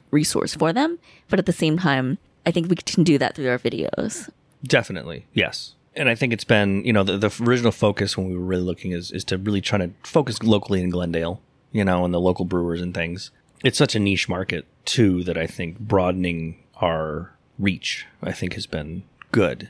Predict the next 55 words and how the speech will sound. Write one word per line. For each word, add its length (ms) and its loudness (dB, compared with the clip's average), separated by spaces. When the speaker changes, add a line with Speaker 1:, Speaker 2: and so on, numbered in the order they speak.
Speaker 2:
And 140 0
there's 120 2
been 100 0
a 40 2
lot 300 2
of 60 -4
people 280 -4
that 120 -4
I 80 -2
think 220 -10
we've 100 -6
been 100 -4
able 140 -6
to 80 -6
help. 300 -4
I 100 0
love 360 2
doing 240 2
the 80 -2
in-person 420 -6
brewing 220 -2
classes 480 -4
that 100 -4
we 100 -4
did, 360 -6
what 120 -6
was 200 -8
that, 120 -10
middle 320 -4
of 60 -4
last 340 -4
year 140 -4
Speaker 1:
Mm-hmm. 320 0
Speaker 2:
at 60 -14
the 80 -2
local 260 2
home 180 -6
brew, 120 -4
one 100 4
of 40 2
our 80 4
local 220 -4
homebrew 240 -6
stores. 320 -8
And, 180 -8
and 120 -2
we 80 2
may 160 4
have 500 -2
the 120 4
owner 280 2
on 120 -4
as 120 -8
a 40 -6
guest, 480 -6